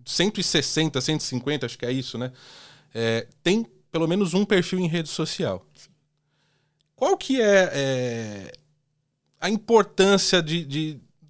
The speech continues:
Speaker 1: qual é a atenção que a gente tem que dar pra rede social hoje em dia no, nos dois, é, é, campos, profissional e pessoal? Qual o cuidado que a gente deve ter? Porque hoje o mundo, se a gente fa-, dá um espirro,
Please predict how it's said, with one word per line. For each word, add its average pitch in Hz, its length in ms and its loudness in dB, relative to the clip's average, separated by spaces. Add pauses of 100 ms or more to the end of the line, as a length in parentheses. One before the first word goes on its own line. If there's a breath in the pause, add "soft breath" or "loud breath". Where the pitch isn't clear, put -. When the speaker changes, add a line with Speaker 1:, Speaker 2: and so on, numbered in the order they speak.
Speaker 1:
qual 208 140 4
é - 20 4
a 233 60 2
atenção 208 500 2
que 190 80 0
a 175 40 2
gente 170 220 0
tem 156 160 -2
que 147 200 -4
dar 131 240 4
pra 131 160 -2
rede 131 240 -2
social 127 440 2
hoje 127 300 0
em 117 100 2
dia 123 320 -2
no, 120 500 -8
nos 120 300 -4
dois, 127 680 0
é, 95 240 -8
é, - 20 -10
campos, 117 420 -2
profissional 131 600 2
e 127 40 -2
pessoal? 127 440 -2
Qual 160 160 0
o 170 40 -2
cuidado 135 440 2
que - 80 -10
a 120 40 -2
gente 123 220 -6
deve 113 220 -2
ter? 131 240 -6 (200 loud breath)
Porque - 140 -10
hoje 156 160 2
o 202 40 0
mundo, 160 340 0
se - 160 -4
a 156 60 -2
gente 139 440 -4
fa-, 120 380 -6
dá 107 160 -4
um 147 80 0
espirro, 135 480 -2